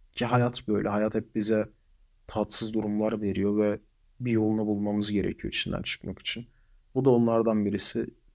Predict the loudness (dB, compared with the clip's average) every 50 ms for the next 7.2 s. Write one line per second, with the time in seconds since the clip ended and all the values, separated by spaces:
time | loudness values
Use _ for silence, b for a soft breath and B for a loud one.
0 | _ _ _ -8 -4 0 2 2 4 4 4 4 2 2 2 2 2 2 2 -2
1 | -4 -2 -2 0 0 0 -2 -2 -4 -4 -2 0 0 0 0 -2 -4 -6 -6 -4
2 | -4 -2 -2 0 0 0 2 0 0 0 -2 -2 -4 -4 -4 -4 -4 -4 -6 -6
3 | -6 -4 -4 -4 -2 -2 -2 -2 -2 0 -2 -2 -2 -2 -4 -2 -2 -2 -2 0
4 | 0 0 0 0 -2 -2 -4 -10 _ _ _ _ _ _ _ _ _ _ _ _
5 | -6 -2 -2 -2 0 0 -2 -2 0 -2 -2 -2 -2 -6 -4 -4 -4 -2 -2 -2
6 | -2 0 0 0 0 0 0 0 -2 -2 -2 -4 -6 -4 -6 -6 -4 -4 -4 -2
7 | -2 -4 -4 -4